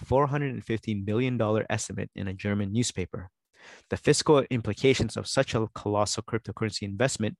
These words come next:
by large German institutional investors are massive, especially during the current stagnation phase in the crypto realm. Hildenbrandt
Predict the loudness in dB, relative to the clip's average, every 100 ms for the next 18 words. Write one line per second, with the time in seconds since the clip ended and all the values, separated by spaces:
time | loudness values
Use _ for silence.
0 | -10 -8 -4 0 0 0 -2 0 0 -2
1 | -4 -6 -6 -4 -2 -2 0 2 2 2
2 | 0 -2 -6 -2 0 0 0 -2 -4 _
3 | _ -20 -20 -18 -10 0 2 4 2 4
4 | 6 6 4 0 0 2 0 0 -2 -4
5 | -2 0 2 2 2 -4 -2 -2 -2 -6
6 | -8 -8 -4 -6 -4 -4 0 0 0 -2
7 | _ _ _ _ _ _ _ _ _ 0
8 | 2 4 2 0 -4